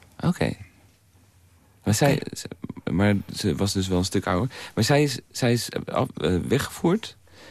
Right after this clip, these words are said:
Speaker 1: En er is heel lang gedacht dat dit een Joods meisje was.
Speaker 2: Ja.
Speaker 1: Maar zij was dus Sinti. En die foto, ja, dat is een, een, een meisje met een hoofddoek om en een sjaal om. En zij kijkt vanuit zo'n goederenwagon,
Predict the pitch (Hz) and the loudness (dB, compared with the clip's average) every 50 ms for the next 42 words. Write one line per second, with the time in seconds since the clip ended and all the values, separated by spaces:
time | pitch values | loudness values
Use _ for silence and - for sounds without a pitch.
0 | - - - - - - - - _ _ _ _ _ _ _ _ _ - - 117 | -20 -20 -20 -20 -20 -20 -20 -20 _ _ _ _ _ _ _ _ _ 0 2 4
1 | 117 104 110 113 110 143 180 180 165 147 - 123 113 120 131 - - 117 104 - | 4 4 4 4 4 4 4 4 2 0 0 -2 -2 -2 -2 -2 -2 -4 -4 -4
2 | 113 107 - - - _ - - - - 107 107 113 113 104 - - - 76 73 | -4 -6 -6 -12 -18 _ -18 -10 -2 0 4 4 6 4 4 2 0 -2 -2 -2
3 | 73 - - - - - 127 - - - - - - - - - - - - - | -2 -4 -6 -8 -8 -10 -10 -12 -14 -20 -20 -20 -20 -20 -20 -20 -14 -6 -4 -2
4 | - - - - - - - - - - - - - - _ _ - - - - | -2 -4 -6 -10 -20 -20 -20 -20 -20 -20 -20 -20 -20 -20 _ _ -20 -20 -20 -20
5 | _ - - - - _ - - - 90 92 90 98 98 92 95 98 - 90 85 | _ -14 -14 -14 -14 _ -8 0 2 4 4 6 6 4 4 2 0 0 0 0
6 | - - 110 95 92 - - 87 - - - - - - - - - - - - | 0 2 2 2 2 2 0 -4 -4 -6 -20 -20 -20 -20 -20 -20 -20 -20 -20 -20
7 | - - - - - - - - - - - - - - - - - - - - | -20 -20 -20 -20 -20 -20 -20 -20 -20 -20 -20 -20 -20 -20 -20 -20 -20 -20 -20 -20
8 | - - - 92 98 98 107 - 139 139 143 - 143 123 113 113 107 92 98 - | -20 -10 -2 0 2 2 4 4 4 4 4 4 4 4 4 4 2 0 -2 -6
9 | - 107 101 110 104 101 101 - - 95 98 - - - 85 90 90 104 104 113 | -6 -4 0 2 2 2 2 2 2 0 0 0 0 0 2 2 4 4 4 4
10 | 110 - 92 80 80 76 78 85 98 107 - - 113 - - 64 62 104 90 90 | 2 2 2 2 4 4 6 4 4 2 2 -2 -2 0 2 2 2 2 0 0
11 | - - 90 87 98 107 120 131 135 147 160 - - - - - - - 92 95 | -2 0 0 0 2 0 0 0 0 0 -2 -2 -8 -20 -20 -16 -6 -2 0 2
12 | 98 95 90 - - 113 120 135 143 - - 110 101 98 98 - - 98 87 87 | 4 2 2 2 2 0 0 0 0 -2 -2 0 2 2 2 2 2 2 4 4
13 | 85 80 - - - - - - 123 120 123 117 123 107 107 107 - - 110 107 | 4 2 0 -4 -14 -10 -2 2 2 4 4 4 2 2 2 0 -2 0 0 0
14 | 110 117 110 | 2 0 -2